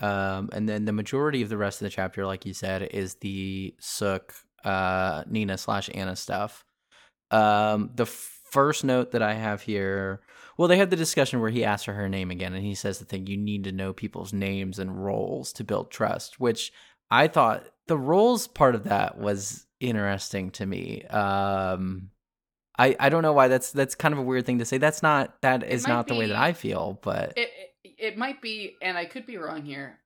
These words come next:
Speaker 2: Uh, it might actually be a holdover from a, um, a Japanese perspective.
Speaker 1: Okay.
Speaker 2: Because it's very important in, in Japanese culture to know where you stand in relation to another
Speaker 1: Okay.
Speaker 2: person,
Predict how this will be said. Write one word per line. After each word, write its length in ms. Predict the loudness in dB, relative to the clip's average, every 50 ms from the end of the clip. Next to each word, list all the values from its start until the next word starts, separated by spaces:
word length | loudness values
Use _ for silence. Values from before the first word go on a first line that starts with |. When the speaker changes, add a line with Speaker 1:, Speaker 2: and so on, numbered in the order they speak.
| _ _ _ _ _ _ _ _ _ _ _ _ _ _ _ _ _ _ _ -2
Speaker 2:
Uh, 300 | 0 0 0 0 -2 -4 -10 _ _ _ _ _ _
it 120 | -10 -8 -6
might 120 | -4 -4
actually 320 | -4 -4 -6 -8 -10 -10 -10
be 480 | -8 -8 -8 -8 -8 -10 -10 -10 -12
a 240 | -10 -10 -8 -10 -10
holdover 440 | -10 -12 -14 -12 -12 -12 -12 -14 -16
from 220 | -14 -14 -14 -12
a, 160 | -12 -14 -16 -16 -20 -20 -20 -18 -18
um, 400 | -16 -16 -16 -18 -18 -18 -18 _
a 80 | -12 -10
Japanese 460 | -6 -6 -6 -6 -6 -10 -16 -16 -16 -18
perspective. 540 | -20 -18 -12 -10 -10 -10 -10 -14 -20 _ _ _ _ _ _ _ _ _ -6
Speaker 1:
Okay. 180 | -6 -2 -2 -4
Speaker 2:
Because 200 | -4 -4 -6 -8
it's 140 | -10 -10 -6
very 280 | -6 -4 -4 -4 -4
important 460 | -6 -8 -8 -8 -10 -8 -8 -10 -10
in, 200 | -10 -12 -12 -12 -12
in 180 | -12 -12 -12
Japanese 420 | -10 -8 -8 -8 -10 -12 -16 -16 -16
culture 360 | -14 -14 -14 -14 -12 -16 -16
to 340 | -14 -14 -14 -14 -14 -14 -14
know 220 | -12 -10 -10 -10 -10
where 200 | -8 -8 -8 -8
you 160 | -8 -12 -14
stand 380 | -14 -12 -12 -10 -10 -10 -10 -10
in 120 | -12 -14
relation 400 | -14 -14 -14 -12 -12 -12 -12 -12
to 100 | -12 -10
another 160 | -8 -6 -4
Speaker 1:
Okay. 120 | -4 -4 -4
Speaker 2:
person, 440 | -6 -8 -10 -12 -12 -10 -12 -12